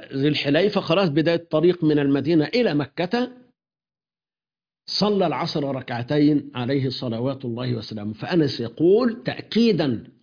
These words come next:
لأن، آه، أن مشروعية استعمال المسافر رخصة السفر تبدأ من، آه، آه، ش-، شروعه في السفر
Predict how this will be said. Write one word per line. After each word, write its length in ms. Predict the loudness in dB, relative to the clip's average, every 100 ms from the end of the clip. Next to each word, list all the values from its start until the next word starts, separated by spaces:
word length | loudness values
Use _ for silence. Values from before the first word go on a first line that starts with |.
| _ -20 -20 -20 _ _ _
لأن، 380 | 0 2 0 0
آه، 340 | -2 -2 2
أن 260 | 4 6 4
مشروعية 880 | 2 2 2 2 2 4 4 2 -2 -6
استعمال 720 | -8 -6 -6 0 2 4 4
المسافر 720 | 4 4 2 0 0 0 2
رخصة 360 | 2 0 -4 -6
السفر 440 | -6 -4 -4 -2 -4
تبدأ 580 | 0 -2 0 -2 -4 0
من، 380 | 4 6 6 4 0 -12 _ _ -4
آه، 320 | -2 0 -2 0 0 0 -2 -2 -4 -8 -10 -10
آه، 0 |
ش-، 340 | -10 -10 -12 -10
شروعه 720 | 4 6 8 6 4 6 6
في 100 | 4
السفر 600 | -4 -4 -4 -2 -4